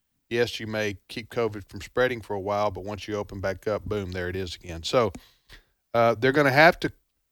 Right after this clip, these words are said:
they're gonna ha-, if you're gonna be consistent with the C D C and Doctor Fauci and the, these folks who push for the, uh, the shots,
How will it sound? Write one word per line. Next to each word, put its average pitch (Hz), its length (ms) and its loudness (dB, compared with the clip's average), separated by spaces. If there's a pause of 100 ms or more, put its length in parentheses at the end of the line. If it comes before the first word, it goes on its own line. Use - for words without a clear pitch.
they're 131 100 0
gonna 135 180 0
ha-, 151 320 2 (120)
if 123 180 -6
you're 131 80 -8
gonna 147 140 0
be 156 140 2
consistent 151 640 -4
with 117 260 -4
the 110 240 0
C 135 220 -6
D 127 160 -4
C 127 640 0
and 80 300 -8 (300)
Doctor - 300 -12
Fauci 127 720 0
and 80 160 -6 (1500)
the, 110 160 -4
these 113 420 -4 (160)
folks 117 260 0
who 113 140 -4
push - 360 -4
for 117 180 -4
the, 107 280 -2
uh, 104 200 -2 (200)
the 98 200 -12
shots, 123 720 2